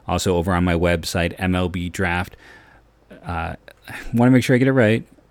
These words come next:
I should probably, you know, know this down. M L B draft now dot blogspot dot com will have, you know, the full written, uh, eighty pick mock if you wanna go see it. That's right. In between the first and the second one, while I was doing some processing,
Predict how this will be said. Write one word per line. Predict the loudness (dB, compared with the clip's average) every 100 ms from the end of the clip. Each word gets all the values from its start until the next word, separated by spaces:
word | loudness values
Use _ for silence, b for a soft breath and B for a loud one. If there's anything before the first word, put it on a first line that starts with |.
| _ -8
I |
should | -8 -4
probably, | 0 2 2 2
you |
know, | 0 0 0
know | 0 2
this | 0 0
down. | -2 0
M | 2
L | 4
B | 4
draft | 4 4 4
now | 2
dot | 2 2 0
blogspot | -2 -2 -2 0
dot | -2
com | -2 -2 -4 B B B -8
will | -4
have, | 0 0 0 -2 -6 -20 -20 _
you | -8
know, | -6 -8 -6 -2
the | -2
full | 2 4 6 6 4 -4 _ _ _ _ _ _ -2
written, | 0 2 0 0
uh, | -4 -8 -6 -4 -4 -6 -10 -14 -20 -20 -16 -2
eighty | 2 2
pick | 2 -2 0
mock | 0 -2 -6 -8
if | -6
you | -4
wanna | -4
go | -4
see | -4 -6
it. | -2
That's | -2 0
right. | 0 0 0
In | 2
between | 2 0 0 2 0
the | -2
first | -4 -4
and | -4
the | -2
second | -2 -4 -4
one, | -6 -8 B B B _
while | 0 2
I |
was | 2 2
doing | 0 0
some | -2
processing, | -2 -2 -2 -8 -6 -8